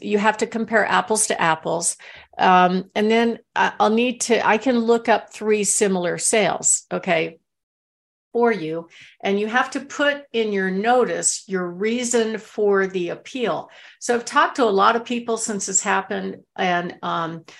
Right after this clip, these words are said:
many of them are saying, "Well, my house may not be as updated," or they're saying, um, you know, that house is more custom than mine, whatever.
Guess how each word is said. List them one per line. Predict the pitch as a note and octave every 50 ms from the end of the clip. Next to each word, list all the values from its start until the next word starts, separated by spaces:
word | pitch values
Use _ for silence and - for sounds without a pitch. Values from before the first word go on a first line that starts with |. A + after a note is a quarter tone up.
| - - - _
many | - G3 G3+ G#3 G#3+ G#3+
of | G#3+
them | G#3 G3+
are | F#3+
saying, | F#3+ - - G3 F#3+ F#3+ F#3+
"Well, | G#3+ A3+ A#3 A#3 A3+
my | A3+ A#3 B3
house | B3+ C4 B3+ A#3 A#3 A3+ - -
may | A3 G#3+ G#3 G#3
not | G#3 G3+ G3 - -
be | G3 G3 F#3+ F#3 F3+ -
as | - F#3 F3+ F3+ - - - -
updated," | F#3+ F#3 - - F#3 D#3+ D#3+ D#3 - - - - -
or | - G3 G3 G3 G3
they're | F#3+ F#3+ F3+ F3
saying, | - - G#3 G3 F#3+ F3+ F3+ F3+ F3 F3+ F#3 F#3+ _ _ - - _ _ _ _ -
um, | F#3+ F#3 F3+ F3+ F3 F3 E3+ E3+ - - - _ _
you | - G#3
know, | G3 F#3 E3+ E3+ E3+ E3+ E3
that | E3 G3+ G#3 A3 A#3 -
house | A#3 - A3 G3+ G#3 G3 -
is | G#3 F#3+ F3+
more | F#3 F3 F3 F3
custom | F3 - A3 G3+ G3 - - - F#3 F3+ F3+
than | F3 E3 E3 E3
mine, | E3+ F#3 F#3+ F#3 E3 D#3 D3+ D#3 D#3 E3
whatever. | E3+ F#3 G3+ G#3 G3 F#3+ F3+ F3 D#3 - - - _